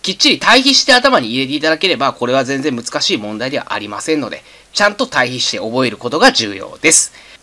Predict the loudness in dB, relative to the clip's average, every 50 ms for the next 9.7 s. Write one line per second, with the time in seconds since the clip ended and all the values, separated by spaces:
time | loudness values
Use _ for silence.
0 | _ _ 0 4 6 8 8 8 6 6 2 2 2 0 0 0 0 -2 -2 -2
1 | 0 4 4 4 4 4 4 4 4 4 4 4 4 4 4 2 0 0 2 2
2 | 2 2 2 0 0 -2 0 2 4 4 4 2 0 0 0 0 0 0 0 0
3 | 0 2 2 2 2 0 0 0 -2 -4 -6 -8 -6 -4 -4 -2 2 2 2 2
4 | 2 -2 -4 -6 -6 -4 -2 -2 -2 -4 -4 -4 -6 -6 -6 -8 _ _ _ 0
5 | 2 2 2 4 2 2 2 2 2 2 0 -2 -2 -2 -6 -4 -2 -4 -2 -2
6 | -2 -4 -4 -4 -4 -6 -6 -6 -8 -14 -20 _ _ -6 -2 0 2 0 2 2
7 | 2 0 2 2 2 2 4 2 0 0 -2 -4 -6 -6 -6 -6 -6 -6 -6 -4
8 | -2 -4 -2 -2 -2 -4 -4 -6 -8 -10 -10 -6 -6 -6 -6 -6 -10 -20 -20 -20
9 | -20 -18 _ 4 6 6 6 8 8 8 8 8 6